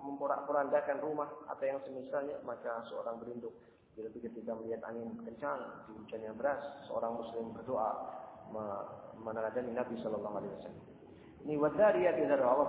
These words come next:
bersumpah dengan angin tersebut. Yang Allah kehendaki, ya, bisa satu tanaman, satu ladang panenan tidak menjadi panen, rusak semuanya dengan tiupan angin, bisa.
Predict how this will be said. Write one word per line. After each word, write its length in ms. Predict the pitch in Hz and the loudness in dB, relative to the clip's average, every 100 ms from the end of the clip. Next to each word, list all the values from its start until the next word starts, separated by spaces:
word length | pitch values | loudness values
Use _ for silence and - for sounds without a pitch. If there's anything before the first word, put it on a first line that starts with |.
| 127 | 4
bersumpah 280 | 147 147 147 | 0 2 2
dengan 240 | 127 135 120 | 2 0 0
angin 240 | 117 123 | -2 -4
tersebut. 400 | - - - - - - - - - - - - - - - - - | -6 -8 -8 -8 -10 -12 -10 -10 -8 -8 -8 -8 -6 -6 -6 -4 2
Yang 100 | 127 | 8
Allah 140 | 147 143 | 10 10
kehendaki, 480 | 151 139 139 120 117 - - - 127 | 8 8 8 8 0 -2 -6 -8 0
ya, 140 | 147 - - - - - | 0 0 -6 -12 -14 -10
bisa 480 | 135 127 233 175 143 | -8 0 4 6 6
satu 400 | 151 151 143 135 - - - | 4 4 2 0 -4 -12 -4
tanaman, 480 | 147 151 190 175 143 - - - | 0 2 6 4 4 -4 -8 -6
satu 480 | - - 135 127 - | -4 -2 -2 -4 0
ladang 560 | 160 165 156 139 113 110 - - - - - | 0 4 4 2 -2 -8 -12 -16 -18 -20 0
panenan 480 | 127 147 156 139 127 - | 2 2 4 2 2 -4
tidak 320 | 139 123 - | 0 0 0
menjadi 200 | 127 123 | -6 -6
panen, 340 | - 143 170 143 | -2 -2 -2 -4
rusak 320 | 117 151 - - - | -4 -4 -2 -4 -6
semuanya 400 | 143 151 135 127 | -2 0 0 0
dengan 400 | 127 117 123 139 - - | -2 -4 -4 -6 -10 -10
tiupan 400 | 139 135 127 127 | -8 -4 -2 -2
angin, 240 | 170 143 | -2 -4
bisa. 320 | 131 - - | -4 -8 -10